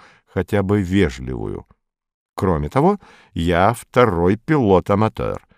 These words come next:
говорил он. "Это на тот случай, если у капитана вдруг случится отложение солей или колено горничной". Незнакомец молча слушал. Антон сказал негромко:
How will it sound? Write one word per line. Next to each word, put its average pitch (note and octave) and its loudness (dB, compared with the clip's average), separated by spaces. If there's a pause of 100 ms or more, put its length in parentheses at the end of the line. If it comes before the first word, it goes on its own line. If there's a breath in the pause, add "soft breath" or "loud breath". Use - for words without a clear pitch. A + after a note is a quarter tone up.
(340)
говорил D#2 -4
он. C#2+ -12 (240 loud breath)
"Это C3+ 0
на A#2+ 2
тот A2+ 0
случай, A#2 -4
если F#2+ 0
у F2+ 0
капитана C#3 -2
вдруг A2+ -4
случится A#2 -4
отложение F#2 0
солей F3+ 0 (280 loud breath)
или D3+ 0
колено G#2 0
горничной". C2 -10 (760)
Незнакомец G2 -2
молча F2 -2
слушал. - -14 (440 soft breath)
Антон A2+ 2
сказал A2 4
негромко: F2+ 0